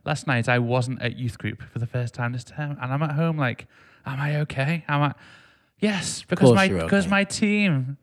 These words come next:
Speaker 1: are fantastic.
Speaker 2: Yeah,
Speaker 1: You know,
Speaker 2: awesome.
Speaker 1: they're wonderful. They're great. Did I get a phone call? No, because they don't miss me. <laughs> You know, they're t-,
Speaker 2: <laughs>
Speaker 1: they're totally fine. They're totally fine. But it's hard,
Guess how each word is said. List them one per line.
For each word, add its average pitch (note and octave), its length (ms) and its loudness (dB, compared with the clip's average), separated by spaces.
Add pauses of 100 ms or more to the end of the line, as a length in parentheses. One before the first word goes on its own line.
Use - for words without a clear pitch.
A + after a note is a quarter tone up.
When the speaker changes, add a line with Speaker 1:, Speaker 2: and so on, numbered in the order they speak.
Speaker 1:
are D#3+ 400 2 (280)
fantastic. F3 760 0
Speaker 2:
Yeah, G2+ 220 -6
Speaker 1:
You C3+ 60 0
know, D3+ 80 10
Speaker 2:
awesome. C3 400 6 (200)
Speaker 1:
they're F3 220 2
wonderful. F#3 680 2
They're D3+ 200 4
great. E3+ 840 2 (540)
Did F#3+ 180 4
I F#3+ 120 6
get F3+ 180 4
a F#3 40 2
phone F#3 220 4
call? G3+ 160 -2
No, F#3+ 360 6 (240)
because D#3+ 400 0 (520)
they B2+ 240 4
don't C#3 220 4
miss C3 240 2
me. A#2 240 2
<laughs> - 40 -4
You C3 80 4
know, C3 120 4
they're D3 260 4
t-, C#3+ 120 -4 (100)
Speaker 2:
<laughs> D3+ 100 4 (260)
Speaker 1:
they're C#3 160 6
totally D#3+ 580 4
fine. D3+ 540 4
They're C3 120 4
totally B2+ 300 2
fine. A2 280 -2 (440)
But - 100 -4
it's - 100 -4
hard, - 340 0